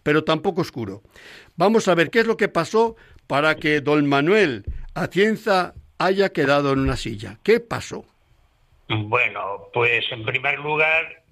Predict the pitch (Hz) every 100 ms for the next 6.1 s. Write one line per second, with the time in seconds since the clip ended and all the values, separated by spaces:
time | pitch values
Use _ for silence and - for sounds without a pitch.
0 | - 127 127 120 117 117 123 113 113 107
1 | - 143 156 147 127 127 - 139 156 151
2 | 175 151 139 135 135 160 165 185 190 -
3 | - _ _ - - - 123 120 120 120
4 | 110 117 123 117 117 123 135 127 123 135
5 | 127 131 151 170 196 180 - 131 110 -
6 | 123